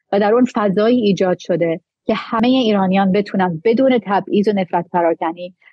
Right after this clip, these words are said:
و با حقوق مساوی در اون زندگی کنن. کمپین داستان ما یکیست این گفتمان رو حتی بیشتر گسترش داده. برای چهلمین سالگرد اعدام ده زن بهایی شیراز که همگی در میدان چوگان شهر در یک شب به دار آویخته شدند،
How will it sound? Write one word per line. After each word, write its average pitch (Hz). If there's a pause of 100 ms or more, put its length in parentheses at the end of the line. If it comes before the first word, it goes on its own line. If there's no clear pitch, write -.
و 196
با 185
حقوق 214
مساوی 202
در 180
اون 185
زندگی 170
کنن. 170
کمپین 233
داستان 220
ما 196
یکیست 196 (240)
این 233
گفتمان 202
رو 214
حتی 208
بیشتر 185
گسترش 170
داده. - (380)
برای 226
چهلمین 208
سالگرد 202
اعدام 196
ده 220
زن 196
بهایی 175
شیراز 175 (260)
که 214
همگی 208
در 214
میدان 185
چوگان 190
شهر 185
در 175
یک 196
شب 185
به 180
دار 196
آویخته 175
شدند، 175